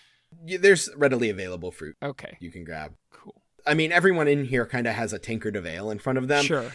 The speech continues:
Speaker 1: And they seem to be, their goal is to process what has happened.
Speaker 2: Yeah. Okay, uh, then I'll, I'll, uh, grab a bunch of grapes and sit down with them, I suppose.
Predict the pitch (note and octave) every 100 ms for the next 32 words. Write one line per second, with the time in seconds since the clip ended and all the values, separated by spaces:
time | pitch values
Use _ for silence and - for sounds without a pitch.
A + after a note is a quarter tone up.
0 | - A#2 B2 B2 - C3+ B2+ A#2+ A#2+ A#2+
1 | A2+ A#2 - - C#3 C#3 C3+ B2+ A#2 G2+
2 | - - - - - A2 G2+ G2 F#2 F2
3 | - _ - C#3 B2 A2 - G#2+ E2+ D#2
4 | - - - - _ _ - G2+ G#2 F#2
5 | G#2 F#2 F#2 E2 E2+ E2+ F2 - _ _
6 | - E3+ G3+ D#3 _ _ _ - G#3 A#3
7 | A3+ - E3 E3 D#3+ D#3+ E3 D#3+ D#3 D#3
8 | D3 - D3 C#3+ C#3+ - C#3+ C3+ C3+ C3+
9 | D3+ D3 C#3+ C#3+ C3 D3+ C#3 B2 D3+ E3+
10 | - - D#3+ D3 D3 - F3 E3+ D#3+ D#3
11 | F#3 D3+ C3 C3 - B2 A#2+ B2 -